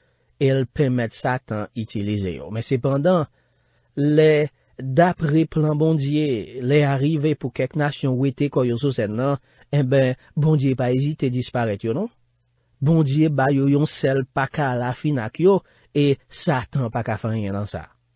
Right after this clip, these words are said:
menm. Pwòp pèp Bondye a, nasyon Jwif la, ban nou prèv ke se Bondye ki gen otorite final la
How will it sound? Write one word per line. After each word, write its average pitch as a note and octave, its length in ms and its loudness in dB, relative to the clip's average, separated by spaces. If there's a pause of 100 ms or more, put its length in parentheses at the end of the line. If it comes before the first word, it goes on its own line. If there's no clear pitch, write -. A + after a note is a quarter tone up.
(640)
menm. D3 400 2
Pwòp C3+ 320 0 (240)
pèp B2+ 160 -2
Bondye B2+ 560 -2
a, C3 140 0 (100)
nasyon B2+ 400 -2
Jwif G2 240 -6
la, A2+ 220 -2 (580)
ban A#2+ 160 0
nou A#2+ 160 -2
prèv B2+ 560 -2
ke G#2+ 240 -2
se B2+ 240 -4
Bondye B2 720 -2 (420)
ki B2+ 120 -4
gen A2+ 280 -2
otorite B2+ 560 -2
final A#2+ 400 -2
la G#2 140 -4